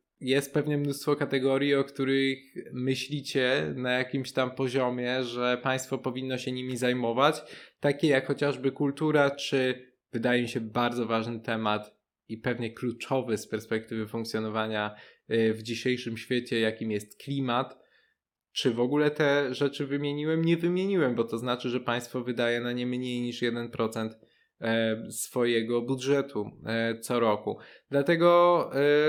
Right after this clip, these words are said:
e, zachęcam was do tego, żeby zajrzeć do tej prawdziwej ustawy, a jeżeli nie macie siły i ochoty się przez nią przegrzebywać,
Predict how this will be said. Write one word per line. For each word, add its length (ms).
e, 60
zachęcam 560
was 160
do 100
tego, 280
żeby 220
zajrzeć 520
do 120
tej 140
prawdziwej 500
ustawy, 560
a 80
jeżeli 420
nie 140
macie 680
siły 640
i 180
ochoty 420
się 140
przez 260
nią 120
przegrzebywać, 720